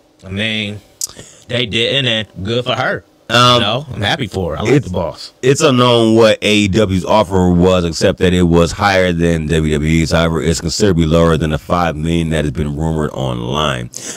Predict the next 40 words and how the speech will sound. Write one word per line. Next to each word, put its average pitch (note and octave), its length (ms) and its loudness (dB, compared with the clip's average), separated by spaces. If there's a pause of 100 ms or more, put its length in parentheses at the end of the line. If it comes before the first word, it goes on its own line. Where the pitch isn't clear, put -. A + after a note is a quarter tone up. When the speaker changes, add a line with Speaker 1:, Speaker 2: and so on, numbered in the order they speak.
(160)
Speaker 2:
A F#2 140 2
female D3 420 2
star B2+ 200 2
in A2+ 60 0
W G#2+ 220 2
W G#2+ 260 2
E - 20 2
did G#2 280 2
note F#2 340 -2
that F2 180 0
when E2+ 140 -2
she F#2 120 -6
heard G#2+ 200 2
it G2 60 0
was F2+ 160 -2
enough F#2+ 240 0
to - 100 -4
make F#2+ 380 0 (380)
Moné G#2+ 300 0
the F2+ 80 2
highest G2 380 -2
paid G2+ 140 2
woman F#2 280 -2
in D#2 220 -4
wrestling, D2 580 -2 (340)
she - 200 -2
did A2+ 180 4
say G#2 160 2
they're F2+ 320 0
happy F#2+ 520 -4 (240)
that E2+ 100 -4
A G2 140 0
E F#2+ 40 0
W G2 380 0
made F#2 320 0
that F2+ 200 -2
offer F#2 400 0
and E2 200 -2
she G2 200 -2
accepted, F#2+ 640 -2